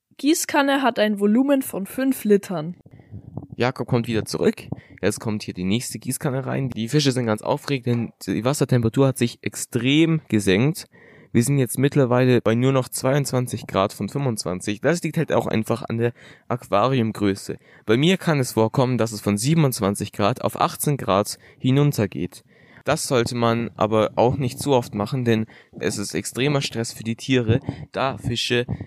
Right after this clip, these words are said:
Speaker 2: Tiere sind, die eine Körpertemperatur haben, die ebenfalls das Wasser besitzt. Die letzte Gießkanne wird jetzt hier noch eingefüllt, dann sind wir fertig. Und was nach dem Befüllen des Aquariums kommt,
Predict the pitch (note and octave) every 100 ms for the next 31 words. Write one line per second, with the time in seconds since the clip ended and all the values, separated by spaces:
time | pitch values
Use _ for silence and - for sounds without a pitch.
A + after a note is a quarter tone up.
0 | - - - - D#3 B2+ A2 A#2 B2+ -
1 | - C3 A2+ _ _ _ A#2 A2 - D3+
2 | D3 B2+ B2 A#2 A2+ A2+ A2 A#2+ A2 B2
3 | C3 - - A2 A#2 G#2+ A2+ A2 A2 A2+
4 | G#2 F#2 - - - F2 B2+ E3 - D#3+
5 | D3+ C#3+ - C3+ B2 A2 A2 G#2+ C#3 -
6 | G#2+ - - B2 C3 - A2+ - - -
7 | - C3+ B2 G#2 F#2 A2 G#2 - G2+ -
8 | - - - B2 B2 B2 - A2+ D#3+ G#3+
9 | - C3+ A#2+ - A2 G#2+ G2+ G#2+ G#2+ G#2+
10 | G2+ G2+ - A#2 B2+ D#3+